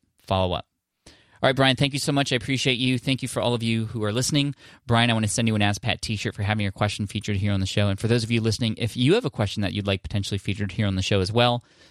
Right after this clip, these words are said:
just head on over to ask pat dot com and you can ask right there on that page.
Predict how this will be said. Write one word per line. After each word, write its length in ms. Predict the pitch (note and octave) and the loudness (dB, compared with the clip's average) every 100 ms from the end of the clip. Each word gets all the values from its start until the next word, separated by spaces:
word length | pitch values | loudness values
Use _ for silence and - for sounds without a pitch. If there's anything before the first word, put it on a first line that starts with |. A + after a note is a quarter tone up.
| _ | _
just 200 | - G#2+ | 0 0
head 140 | A#2 A2+ | 2 2
on 100 | A2+ | 2
over 140 | G#2 | 2
to 100 | G2+ | 2
ask 300 | E2 A2 - | 2 0 0
pat 180 | A#2 G#2 | -2 0
dot 220 | A2+ G#2+ | 0 -2
com 240 | - C#3 D3 | 0 -2 0
and 300 | G#2+ A2 G#2+ | 0 0 0
you 80 | |
can 80 | G#2+ | 0
ask 200 | A#2 A2+ A2 | 0 -2 0
right 180 | A2 | -2
there 140 | - A#2+ | 0 -2
on 100 | A#2+ | 0
that 160 | A#2+ | -2
page. 340 | D3+ D#3 G2+ | -2 -6 -6